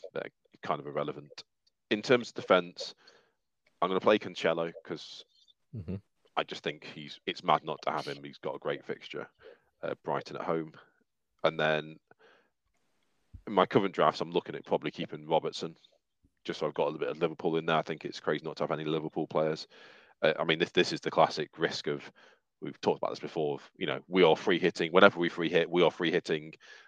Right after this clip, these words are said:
Speaker 1: and we will have the risk of some single, you know, some players that we would normally be in our re-, our normal team not being there and replaced with other players. So it could, it could be egg on the face. And this is true whether you bench boost in, sorry, free hit in thirty-three, thirty-six, thirty-seven, which is arg-,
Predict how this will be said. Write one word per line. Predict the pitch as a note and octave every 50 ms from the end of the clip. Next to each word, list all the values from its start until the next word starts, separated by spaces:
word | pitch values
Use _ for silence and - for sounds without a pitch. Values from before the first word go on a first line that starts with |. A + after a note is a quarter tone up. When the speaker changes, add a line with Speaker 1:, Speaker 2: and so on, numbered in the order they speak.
| _ _ -
Speaker 1:
and | E2+ E2 D#2+ D#2+
we | D#2 D#2+ F2 E2
will | D#2 E2 D#2+
have | - E2+ D#2+ - -
the | D#2+ D2
risk | D2+ D#2+ - - - -
of | D2+ D2 D2 C#2+ - _ _ _ _ _ _ _ _ -
some | - - F2 E2 D#2+
single, | - F#2+ E2+ E2 F2+ -
you | - F#2
know, | D2 C2+
some | - - E2
players | - - F2 E2 D#2+ D2
that | - D#2 D2 -
we | E2 E2+ D#2
would | D2+ - -
normally | F#2 F2 D#2+ D#2+ D#2
be | - D#2
in | D2+
our | D2+
re-, | D2+ D#2 E2 E2 D#2+ -
our | D2+ D2+ D2+ D#2
normal | E2 E2+ E2 D2+ D2+ D2+
team | - - D#2+ D2+ D2+ D2+
not | D#2+ E2 D#2+ -
being | - D#2+ D#2 D2+ D2
there | D#2 D#2 D2+ D2 D2
and | D2 D2
replaced | D2 C#2 - D#2+ D#2 D2 -
with | D2+ D2
other | D2+ D2 C#2
players. | - D2+ C2+ C2+ - -
So | - C#2+
it | -
could, | - E2 - - _ - - - -
it | F#2 - - -
could | - G2+ - -
be | E2+ E2 - -
egg | E2+ E2
on | E2 D#2 D2+
the | D2
face. | - E2 D#2 D2+ - -
And | - D#2
this | D#2+ -
is | - D#2+
true | - - E2+
whether | D2+ D2+ D2 D#2
you | D#2 D2+ - -
bench | D2+ D2+ D2+ - -
boost | - D#2 C#2+ - -
in, | D2 D2 _ _ _ _ -
sorry, | - E2+ D2+ D2
free | - - E2 D#2
hit | E2+ D#2
in | C#2+ C#2+
thirty-three, | - - D#2+ C#2+ C#2 C#2 - - D2+ C#2+ C#2+ C#2 C2 _ _ -
thirty-six, | - D2 D2 C#2+ - - C#2 - - -
thirty-seven, | - D2 C#2 - - - D#2 C#2 C#2 C#2+ - _ - - - -
which | G2 G2+
is | G2
arg-, | A2+ B2 C3 C3